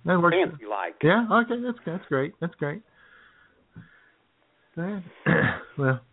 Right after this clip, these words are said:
Speaker 1: well, like I told you on, uh, on, on Twitter the other day, I, I do hope that you get, uh, you get married at the beer mine while it's open, because I just think it'd be
Speaker 2: <laughs>
Speaker 1: wonderful if you just kept telling the, <laughs>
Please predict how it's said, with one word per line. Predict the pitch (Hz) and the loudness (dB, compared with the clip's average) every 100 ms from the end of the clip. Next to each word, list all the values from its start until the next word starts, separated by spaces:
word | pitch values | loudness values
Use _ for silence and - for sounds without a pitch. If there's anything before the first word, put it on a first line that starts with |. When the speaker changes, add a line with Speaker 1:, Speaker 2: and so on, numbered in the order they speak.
| _ _ - | _ _ 4
Speaker 1:
well, | 156 | 6
like | 196 220 | 6 4
I | 214 | 2
told | 208 226 190 | 2 2 4
you | 180 | 4
on, | 156 151 151 | 4 2 0
uh, | |
on, | 156 151 151 156 | -2 -2 -2 -2
on | 147 139 | -6 -4
Twitter | 175 196 | -2 0
the | 143 117 | 0 -4
other | 107 | -4
day, | 113 | -4
I, | 135 156 110 107 | -4 -4 -8 -10
I | |
do | 127 147 | -4 -2
hope | 135 147 - | 0 -2 -2
that | 123 | -6
you | 117 | -2
get, | 123 127 | 0 0
uh, | 117 110 135 | -2 -4 -8
you | 127 | -8
get | 135 135 | -6 -2
married | 135 135 127 | 2 2 0
at | - | -6
the | 104 | -4
beer | 120 160 | 2 2
mine | 123 95 90 101 _ _ _ _ - | 2 -2 -6 -14 _ _ _ _ 2
while | 123 139 | 6 6
it's | 139 143 | 6 4
open, | 156 170 90 - - - _ _ _ _ _ - | 2 0 -6 -8 -20 -20 _ _ _ _ _ -20
because | 113 107 110 | -14 -8 -2
I | 123 | -2
just | 143 139 | -2 0
think | 143 143 | 0 2
it'd | 135 | 2
be | 139 127 | 4 4
Speaker 2:
<laughs> | |
Speaker 1:
wonderful | 143 180 139 117 113 | 4 2 2 0 -2
if | 104 - | -4 -8
you | |
just | 110 117 - | -6 -6 0
kept | 139 - | -2 2
telling | 147 143 143 127 | 2 4 2 2
the, | 113 104 _ _ _ _ - _ _ | -2 -2 _ _ _ _ -20 _ _
<laughs> | 127 | -8